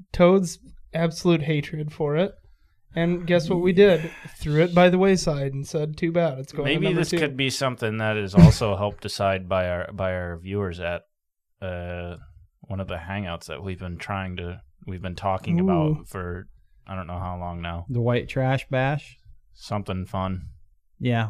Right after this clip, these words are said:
Speaker 3: we're gonna, yeah, we need to do that. We need to just frickin' do that, uh, 'cause,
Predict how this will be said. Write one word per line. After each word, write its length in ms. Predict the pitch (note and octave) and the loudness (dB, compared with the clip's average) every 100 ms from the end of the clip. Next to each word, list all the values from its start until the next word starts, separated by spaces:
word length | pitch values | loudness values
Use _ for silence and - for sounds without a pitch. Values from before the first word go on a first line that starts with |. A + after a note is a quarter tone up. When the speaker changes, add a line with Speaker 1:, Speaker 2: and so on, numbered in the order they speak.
| - | -4
Speaker 3:
we're 100 | C3 | -2
gonna, 200 | C3 B2 B2+ A2 | 2 2 0 -2
yeah, 240 | B2+ B2 | 0 4
we 120 | C#3+ | 6
need 180 | F#3 F3 | 6 6
to 60 | C#3 | 4
do 240 | B2+ C3 | 4 4
that. 120 | A#2+ C#3+ | 2 2
We 120 | D#3 | 4
need 160 | F#3 F3+ | 4 4
to 80 | |
just 280 | C#3+ D3 - | 4 2 0
frickin' 520 | C#3+ C3+ C3 A2+ G#2+ G2+ | -4 -2 0 0 -2 -4
do 180 | A2+ | -4
that, 340 | G#2+ G#2+ G#2+ - A2 | -2 0 -2 -6 -12
uh, 100 | A2 | -8
'cause, 320 | B2 A2+ - | -6 -6 -8